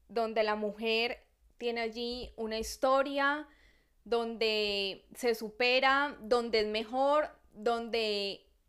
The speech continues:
rompe todas esas barreras que nos ha, han puesto la, la sociedad. Me gusta mucho ver esas series que uno encuentra en Netflix o alguna película donde la mujer ha salido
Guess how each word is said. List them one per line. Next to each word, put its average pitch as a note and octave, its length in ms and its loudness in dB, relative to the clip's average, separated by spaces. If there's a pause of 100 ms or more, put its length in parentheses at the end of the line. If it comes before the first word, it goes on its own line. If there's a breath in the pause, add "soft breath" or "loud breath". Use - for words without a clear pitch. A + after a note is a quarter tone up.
(200)
rompe B3 460 0
todas B3 220 0
esas B3+ 320 -2
barreras A3+ 720 2
que B3 140 -8
nos G#3 140 -6
ha, F#3+ 300 -2
han A3 160 -6
puesto A#3+ 420 -2
la, A#3 160 -2
la F#3+ 340 4
sociedad. G#3+ 800 2 (420 loud breath)
Me A3 120 0
gusta G#3+ 180 -4
mucho A#3+ 320 -4
ver A#3+ 140 0
esas A#3+ 420 -2
series A#3+ 480 -2
que A3+ 120 -8
uno G3+ 100 -6
encuentra G#3+ 520 -2
en G3 180 -6
Netflix B3+ 600 -4
o A#3 60 -4
alguna F#3+ 320 -4
película B3+ 1000 -2 (120)
donde G3 760 -4 (320 loud breath)
la A3 100 0
mujer G3+ 640 -2 (180)
ha A3+ 180 0
salido A3 640 2